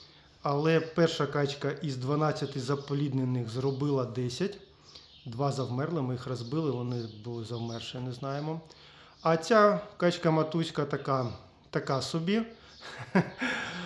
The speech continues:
Виходить, чотири завмерших і вісім штучок вийшло. Е, я задоволений. Все чудово. Ті похибки, ті відсотки на неопліт, на те, що Наталя дала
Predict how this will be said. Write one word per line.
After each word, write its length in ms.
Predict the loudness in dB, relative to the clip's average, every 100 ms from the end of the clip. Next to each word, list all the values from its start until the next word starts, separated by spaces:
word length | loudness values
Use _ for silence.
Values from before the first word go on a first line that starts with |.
| -10 -14 -10
Виходить, 640 | -2 0 2 4 6 4 2
чотири 420 | -4 0 2 2
завмерших 840 | 2 0 2 0 0 -2 -4 -6 -20 _
і 420 | -4 0 2 2 2 2
вісім 280 | 0 0 -4
штучок 460 | -4 -6 -6 -6
вийшло. 300 | -10 -12 -16 -18 -20 -10
Е, 520 | -6 -2 -2 0 -2 -4 -12 -20 -20 -20 -4
я 160 | 0 2
задоволений. 720 | 4 4 2 0 -2 -6 -8
Все 300 | -6 0 0
чудово. 640 | 0 -4 2 4 6 6 6 -4 -8
Ті 300 | 0 4 4 0 -10 -4
похибки, 500 | 2 2 4 0 0
ті 200 | -2 0
відсотки 680 | 0 0 0 0 0 -4 -4 -6 -16 -20 -20 -20 -10 -2
на 180 | 2
неопліт, 760 | 4 8 6 6 4 4 0 -6 -14 -8
на 320 | -2 2 2
те, 180 | 2 0
що 400 | 4 4 6 4
Наталя 420 | 2 2 2 2
дала 460 | 2 2 2 0